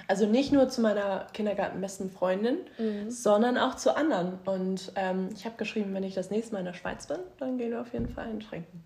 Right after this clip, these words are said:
Speaker 2: Nice.
Speaker 1: Und wahrscheinlich gehe ich nächsten Sommer in die Schweiz, weil dieser Sommer ist kein richtiger Sommer. Ähm, und deswegen
Speaker 2: Dieser Sommer
Speaker 1: warte ich
Speaker 2: ist
Speaker 1: auf
Speaker 2: richtig
Speaker 1: einen
Speaker 2: enttäuschend.
Speaker 1: Ey,
Speaker 2: Ich,
Speaker 1: ich
Speaker 2: ich war richtig ready. Ich hatte so richtig geile Tops und so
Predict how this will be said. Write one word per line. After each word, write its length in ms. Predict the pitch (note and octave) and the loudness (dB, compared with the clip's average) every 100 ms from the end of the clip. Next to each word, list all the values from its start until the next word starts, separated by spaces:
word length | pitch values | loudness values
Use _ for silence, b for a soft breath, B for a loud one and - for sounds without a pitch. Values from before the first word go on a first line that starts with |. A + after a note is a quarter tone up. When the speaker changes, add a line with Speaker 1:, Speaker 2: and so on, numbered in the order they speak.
| - | -14
Speaker 2:
Nice. 1120 | A3+ G#3 A3 G#3+ G#3 B3 G4+ - - - - - | -10 -4 -4 -4 -4 -4 -4 -6 -10 -14 -16 -10
Speaker 1:
Und 220 | F#3 F#3+ | -6 -4
wahrscheinlich 420 | F#3 - F#3 F#3 - | -4 -2 -4 -4 -4
gehe 140 | F3 | -4
ich 100 | E3+ | -2
nächsten 320 | F#3 - F3 | -6 -4 0
Sommer 400 | F3 F3 D#3 D#3 - _ | 2 4 2 -6 -12 _
in 60 | F3 | -6
die 60 | E3 | -6
Schweiz, 340 | - D#3+ D#3+ | -6 -6 -4
weil 120 | F3 F3+ | -8 -6
dieser 260 | F#3+ F3 | 0 2
Sommer 420 | F3 F#3 F#3 F#3+ F#3 B B | 2 4 4 4 0 B B
ist 160 | G#3+ | -2
kein 180 | - G#3+ | 4 4
richtiger 420 | G#3 A3+ G#3+ A3+ | 6 2 8 8
Sommer. 420 | G#3 B3+ D4+ E4+ E4+ B B B B _ | 10 8 8 8 4 B B B B _
Ähm, 560 | A3 A#3 A#3 A#3+ A#3 A3+ | 6 8 8 4 0 0
und 160 | A3 G#3+ | 2 4
deswegen 220 | G#3+ - | 4 4
Speaker 2:
Dieser 80 | A3 | 6
Sommer 140 | C4+ - | 8 8
Speaker 1:
warte 100 | C4 | 6
ich 60 | - | 2
Speaker 2:
ist 40 | |
Speaker 1:
auf 40 | C4+ | 0
Speaker 2:
richtig 180 | G#3 | 0
Speaker 1:
einen 80 | A#3 | -2
Speaker 2:
enttäuschend. 800 | A3+ - G#3+ A3 A3+ - F#3+ F#3+ - - _ - A#3 | -4 -4 2 2 2 -6 -8 -10 -14 -20 _ -12 -6
Speaker 1:
Ey, 80 | |
Speaker 2:
Ich, 180 | - - B3 | -6 -2 -2
Speaker 1:
ich 80 | B3 | -2
Speaker 2:
ich 180 | - | 6
war 160 | B3+ B3 | 8 8
richtig 300 | C4+ C#4 - | 4 0 0
ready. 320 | A#3 A#3+ G#3+ | 6 6 6
Ich 160 | - A3+ | -2 -4
hatte 160 | A3+ | -2
so 220 | A3 A3+ - B B _ | 2 0 0 B B _
richtig 360 | C4+ C#4 C#4+ - | 2 2 -4 0
geile 360 | A#3 A#3 A3 | 2 2 0
Tops 380 | A3 C4+ C4+ - | 2 0 0 -2
und 160 | C4 B3 | -2 0
so 420 | B3 B3 B3 | 0 4 2